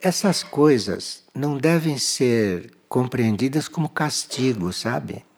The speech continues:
É a Igreja Católica que prega o castigo. Não devemos compreender essas coisas como castigo.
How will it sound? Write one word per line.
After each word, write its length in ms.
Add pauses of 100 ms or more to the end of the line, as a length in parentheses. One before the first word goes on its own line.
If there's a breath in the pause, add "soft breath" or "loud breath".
(100)
É 60
a 60
Igreja 380
Católica 680
que 140
prega 360
o 40
castigo. 580 (480 loud breath)
Não 180
devemos 520
compreender 460
essas 260
coisas 220
como 180
castigo. 760